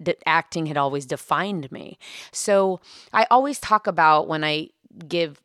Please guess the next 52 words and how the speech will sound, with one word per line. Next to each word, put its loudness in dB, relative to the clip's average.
you -10
know, -10
if -12
I -8
go 0
into 0
schools -2
or -4
s-, -14
mostly 2
when -6
I -2
speak -8
to -6
young -2
people, -2
I 4
always -2
talk -4
about 0
that -12
you -2
have 2
a -2
choice 0
every -2
day 2
in -2
how 0
you 0
wanna -2
live -4
your -6
life. -6
Figure 4
out 6
what 6
it 2
is 2
you 2
wanna 4
do 0
and 0
make 2
a -2
choice 0
every 4
day 2
to 4
work -2
towards -6
that. -6